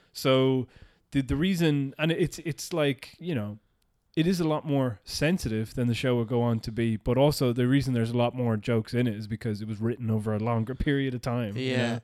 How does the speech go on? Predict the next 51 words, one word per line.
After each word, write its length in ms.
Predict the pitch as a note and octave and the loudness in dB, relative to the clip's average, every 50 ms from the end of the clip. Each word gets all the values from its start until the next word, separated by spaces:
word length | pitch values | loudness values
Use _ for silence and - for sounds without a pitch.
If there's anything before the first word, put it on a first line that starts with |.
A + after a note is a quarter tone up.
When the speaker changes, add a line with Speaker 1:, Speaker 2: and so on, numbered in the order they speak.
| _ - | _ -6
Speaker 2:
and 140 | C3+ C#3+ | -4 -4
it's 120 | D3 C3 - | -4 -4 -4
probably 340 | - F#3 G3+ G#3+ G#3+ F#3 D3+ | -4 -4 -2 -2 -2 -4 -4
too 320 | - - - C#3 C3 C3 | -6 -6 -6 -6 -6 -6
dense. 600 | G#2+ - A#2+ A2+ A2 G2+ G2 F#2+ - - - - _ _ | -6 -8 -8 -8 -8 -10 -14 -18 -20 -20 -20 -20 _ _
Do 80 | - B2 | -10 -8
you 80 | A#2+ A#2+ | -6 0
know 60 | A#2+ | 2
what 40 | C3 | 4
I 40 | |
Speaker 1:
Yeah. 180 | C3+ C3 A#2+ F#2 | 6 6 4 2
Speaker 2:
mean? 100 | - A#2 - _ _ _ _ _ _ _ _ - | -2 -8 -18 _ _ _ _ _ _ _ _ -14
Like, 360 | - A#2 A#2+ A#2 A2+ - - - - _ _ _ _ _ _ _ _ _ - - | -12 -10 -10 -10 -10 -14 -18 -20 -20 _ _ _ _ _ _ _ _ _ -8 -4
Speaker 1:
It 60 | C3 D3 | 0 2
Speaker 2:
it 40 | |
Speaker 1:
did 40 | D#3+ | 2
Speaker 2:
is 120 | A3+ - - | 2 4 6
Speaker 1:
feel 140 | A#3 A3 | 8 8
Speaker 2:
nice. 80 | E3 B2+ | 8 8
Speaker 1:
very 220 | C3 C#3+ D3 C3 | 6 6 6 4
long, 320 | A#2 A#2 B2 C3+ B2+ G#2 G2 | 4 4 2 2 2 0 -2
didn't 260 | - B2+ C3+ D3+ C3 | -4 -4 -2 -2 -2
it? 140 | G2+ F2 - _ - | -4 -6 -10 _ -10
Speaker 2:
Yeah, 580 | C#3 D#3 F3 F3+ E3+ E3 D#3+ D#3 D3+ D#3 D#3 | -4 0 2 2 4 4 4 2 2 0 -2
in, 100 | D3+ C3 - - | -4 -8 -10 -12
in 160 | B2 D#3 E3+ | -8 -6 -4
one 180 | G3 A3+ B3 | -2 -2 0
way 160 | A#3+ G#3+ F#3 F3 | 0 2 2 0
it's 140 | D#3+ - | 0 0
always 240 | E3 E3 D#3+ C#3+ C3+ C3 | 0 0 0 0 -2 -2
nice 400 | C3 C3 C3+ C#3 D#3 D3 - - | -2 -2 -2 -2 -4 -6 -8 -10
when 120 | D3 C#3 | -12 -10
so 220 | B2 - D#3 D3 | -6 -4 -4 -2
much 180 | C#3 C#3 C#3 - | -2 -4 -6 -6
stuff 280 | - - D3+ C#3 B2+ - | -8 -8 -8 -6 -6 -4
happens, 500 | D3 C3+ C3+ C3+ - C#3+ C#3+ C#3 C3 A#2 | -4 -4 -4 -4 -6 -8 -10 -10 -12 -12
but 160 | - C#3 C3 | -8 -8 -6
it 80 | B2+ B2+ | -6 -6
was 220 | B2+ C3 B2+ B2 | -6 -6 -6 -6
like, 480 | C3 C3 C3 B2+ - - - - - - - B2+ - - - - _ | -6 -6 -6 -8 -12 -14 -20 -20 -20 -20 -16 -14 -14 -14 -16 -18 _
<laughs> 320 | - - - - - - | -20 -20 -20 -20 -12 -8
Speaker 1:
Yeah. 260 | B2+ B2 A#2+ A#2 A2 - | -4 -4 -4 -4 -6 -6
Speaker 2:
like 200 | - D3+ E3 D#3+ | -6 -6 -6 -4
there, 360 | C#3 C#3+ C#3 D3 D#3 C#3+ C3 A#2+ | -2 -2 -2 0 0 -2 -2 -2
we 200 | A#2 C3 C3+ C3+ | -4 -4 -6 -6
s-, 300 | D#3 - - - - - _ _ | -8 -10 -12 -14 -16 -20 _ _
when 140 | C3 C3+ C3+ | -10 -6 -6
I 100 | C#3+ D3 | -4 -4
was 100 | D3 C#3+ | -6 -6
trying 180 | - D3+ C#3+ | -6 -6 -4
to 220 | C3+ B2+ A#2+ G#2+ | -4 -6 -6 -10